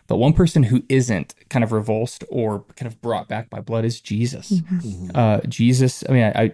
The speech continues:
Speaker 1: just was looking in the back of my, uh, my Bible here, if, and just as, like, a very simple tool, if you're ever wondering, uh, if you're not maybe doing biblical theology,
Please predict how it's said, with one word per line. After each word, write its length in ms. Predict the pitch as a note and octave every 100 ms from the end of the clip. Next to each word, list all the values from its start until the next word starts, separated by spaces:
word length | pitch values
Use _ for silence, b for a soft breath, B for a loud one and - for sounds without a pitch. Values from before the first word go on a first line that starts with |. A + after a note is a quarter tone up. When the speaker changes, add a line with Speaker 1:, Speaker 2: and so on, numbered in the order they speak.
| -
Speaker 1:
just 240 | C#3 B2
was 140 | B2 A2+
looking 260 | A#2 B2
in 60 | A2+
the 80 | G#2
back 240 | G#2+ A2
of 100 | A#2
my, 220 | A2+ G#2+
uh, 160 | G2+ G#2+ -
my 100 | A2+
Bible 280 | A2 G2+ G#2
here, 220 | A2 G#2 -
if, 140 | C3
and 200 | D#3 C3+
just 180 | C#3 F#3
as, 140 | F3 A#2+
like, 140 | A2+
a 40 |
very 280 | A2 A2 G#2+
simple 260 | - A#2 A2
tool, 300 | - A2 B2+
if 160 | B2+ D3+
you're 100 | F3
ever 140 | C3
wondering, 500 | G#2+ A2 A#2 G2+ F#2+ B B B B -
uh, 100 | A2+ G2+
if 80 |
you're 100 | C3 A#2+
not 120 | -
maybe 180 | A2+ A#2
doing 220 | A2+ G#2
biblical 460 | A#2 A2+ A#2 G#2
theology, 600 | A2 A2+ G#2 A#2 A#2+ F#2+